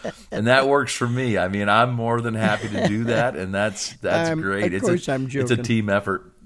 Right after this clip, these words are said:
Speaker 1: I know, but it's a team effort. It really is. And that's, and I tell a pastor, you know, "Hey, make sure you follow up on these people. Get to see 'em in the next week or so and touch base with them."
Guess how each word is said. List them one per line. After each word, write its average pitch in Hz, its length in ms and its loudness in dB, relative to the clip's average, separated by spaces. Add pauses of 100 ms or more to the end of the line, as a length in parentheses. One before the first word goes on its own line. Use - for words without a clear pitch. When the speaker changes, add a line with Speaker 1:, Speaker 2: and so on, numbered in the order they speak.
(120)
Speaker 1:
I 98 220 0
know, 92 180 -2
but 90 120 -6
it's 135 180 -6
a - 40 -8
team 151 300 -6
effort. 113 320 0
It 90 60 -2
really 113 300 -2
is. 131 120 -2
And 107 180 -4
that's, 127 180 -4 (260)
and 123 100 0
I 147 120 4
tell 196 240 -2
a 208 40 -4
pastor, 110 560 0
you 104 80 -8
know, 117 220 -2 (240)
"Hey, 147 440 -2
make 104 300 -2
sure - 220 -8
you 160 100 -2
follow 143 460 2
up 156 120 -2
on 147 140 0
these 113 180 -2
people. 92 340 -4
Get 101 340 -2
to 151 80 -6
see 131 260 -4
'em 147 140 -4
in 143 80 -8
the 139 100 -4
next 135 260 -6
week 135 240 -6
or 135 100 -6
so 135 440 -2 (540)
and 95 300 -2
touch 101 300 0
base 131 240 -4
with 131 120 -8
them." 139 280 -4